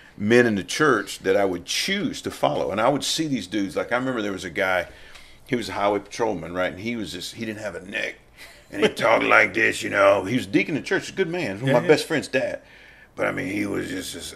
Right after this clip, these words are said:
Speaker 1: animal. And we, we walk in, he'd walk in the house and, you know, we, we were starting to feel our oats, you know, young boys about fifteen. We'd be doing
Speaker 2: Yeah.
Speaker 1: whatever we wanna do. That man walking in and he'd say, "Boys, I want y'all to go do this." "Yes, sir."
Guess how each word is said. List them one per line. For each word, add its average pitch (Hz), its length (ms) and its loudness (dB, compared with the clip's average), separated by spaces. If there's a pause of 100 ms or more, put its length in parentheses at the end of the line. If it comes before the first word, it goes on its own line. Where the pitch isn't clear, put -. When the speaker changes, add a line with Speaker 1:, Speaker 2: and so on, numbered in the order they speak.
Speaker 1:
animal. 87 560 0
And 87 220 -8
we, 92 160 -8
we 95 180 -6
walk 95 300 0
in, 95 140 -8
he'd 107 140 -6
walk 107 180 6
in 107 80 -2
the 98 60 -2
house 107 240 2
and, 90 260 -6
you 139 80 0
know, 120 100 2
we, 143 260 2
we 151 160 4
were 107 160 0
starting 107 280 2
to - 60 -12
feel 123 140 4
our 110 160 6
oats, 113 260 0
you 110 60 -6
know, 101 80 -2
young 104 240 0
boys 101 220 0
about 92 280 -2
fifteen. 104 460 -6
We'd 110 120 -6
be 101 80 -10
doing 92 200 -4
Speaker 2:
Yeah. 90 80 -4
Speaker 1:
whatever 92 160 -2
we 92 100 -2
wanna 110 260 -4
do. 117 320 0 (580)
That 151 100 4
man 135 240 6
walking 120 260 6
in 120 80 2
and 117 80 0
he'd 110 100 -2
say, 95 200 -2
"Boys, 113 400 4
I 113 100 6
want 113 160 0
y'all 120 160 10
to 110 60 6
go 117 200 4
do 120 140 2
this." 117 180 2
"Yes, 104 140 -2
sir." 92 140 -2